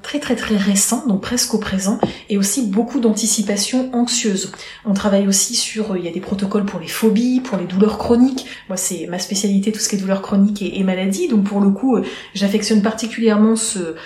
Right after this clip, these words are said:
ce protocole-là, mais on travaille vraiment sur la ligne du temps. Donc on n'est pas que focus sur le passé.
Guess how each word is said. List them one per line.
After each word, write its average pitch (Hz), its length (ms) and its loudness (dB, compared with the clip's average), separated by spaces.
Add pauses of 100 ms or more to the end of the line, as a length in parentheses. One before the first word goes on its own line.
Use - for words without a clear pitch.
(180)
ce - 160 -2
protocole-là, 214 760 2
mais 208 140 4 (320)
on 226 80 2
travaille 226 300 4
vraiment 226 260 4
sur - 160 -2
la 202 80 2
ligne 220 200 6
du 208 180 0
temps. - 200 -4 (260)
Donc 196 120 -4
on 208 60 6
n'est 208 80 6
pas 277 120 6
que 285 140 2
focus 254 380 -2
sur - 180 -2
le 196 140 4
passé. 196 440 -2